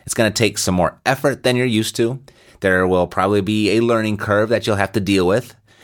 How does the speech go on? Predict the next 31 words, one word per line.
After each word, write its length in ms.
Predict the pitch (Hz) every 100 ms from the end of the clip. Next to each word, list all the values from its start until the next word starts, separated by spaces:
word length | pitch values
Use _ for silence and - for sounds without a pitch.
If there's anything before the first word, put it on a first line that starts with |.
| -
It'll 340 | - 95 98 95
take 400 | - 104 101 101
more 380 | 95 104 107 110
work 320 | 113 127 -
than 160 | 107
you 200 | 107 104
wanna 200 | 101 107
do, 320 | 113 101 95 110
and 80 |
in 80 | 110
the 60 | 104
beginning 320 | 95 98 104
require 420 | 104 104 107 101
more 260 | 101 101 104
money 280 | 101 110 107
than 160 | 104
you 60 | 101
probably 280 | 110 98 95
wanna 200 | 87 87
spend. 380 | - 80 - - _
That's 220 | 147 170
the 100 | -
bad 240 | 120 98 76
news. 340 | 69 - - _ -
Okay, 260 | 104 135
so 200 | 127 135
that, 320 | 131 127 107 -
that's 220 | 113 -
the 100 | 110
bad 260 | 92 82
news. 240 | 71 -